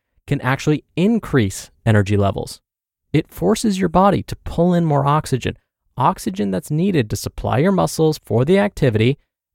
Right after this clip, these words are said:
and some of that oxygen also goes to the brain.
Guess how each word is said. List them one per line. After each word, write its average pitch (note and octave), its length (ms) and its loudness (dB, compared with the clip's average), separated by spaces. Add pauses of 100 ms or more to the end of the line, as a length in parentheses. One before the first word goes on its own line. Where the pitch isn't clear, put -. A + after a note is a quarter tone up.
(140)
and C3+ 480 0 (360)
some F3+ 360 -2
of A3 80 0
that B2+ 160 4
oxygen A2+ 580 -2 (320)
also C3+ 320 0
goes G#2+ 300 -2
to - 100 -8
the G#2 80 -4
brain. D3 480 0